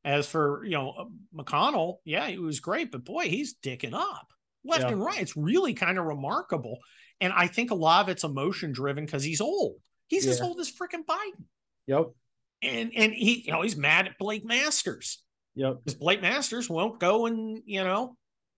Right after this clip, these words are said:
Speaker 2: Kneel at the
Speaker 1: shrimp him.
Speaker 2: altar. Yep. Yep.
Speaker 1: And Blake Masters is gonna win, I think.
Speaker 2: You think so? Yeah.
Speaker 1: Yeah, I think so.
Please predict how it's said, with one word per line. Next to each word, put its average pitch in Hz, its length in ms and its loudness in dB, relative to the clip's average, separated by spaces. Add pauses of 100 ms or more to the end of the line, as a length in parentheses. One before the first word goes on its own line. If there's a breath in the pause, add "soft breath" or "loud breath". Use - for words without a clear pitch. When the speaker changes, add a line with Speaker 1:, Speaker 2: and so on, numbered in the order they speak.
(120)
Speaker 2:
Kneel 151 280 6
at 143 40 6
the 208 60 0
Speaker 1:
shrimp - 80 2
him. 147 40 -2
Speaker 2:
altar. 135 380 -2 (220)
Yep. 139 180 0 (1080)
Yep. 127 280 -6
Speaker 1:
And 196 440 0 (340)
Blake 160 280 0
Masters 202 420 0
is 165 140 -2
gonna 190 200 2
win, 196 540 -2 (180)
I 117 160 -8
think. 113 360 -16 (200)
Speaker 2:
You 135 120 -2
think 147 160 -4
so? 185 200 0
Yeah. 165 200 0 (320)
Speaker 1:
Yeah, 151 220 -14
I 113 100 -12
think - 200 -20
so. - 140 -12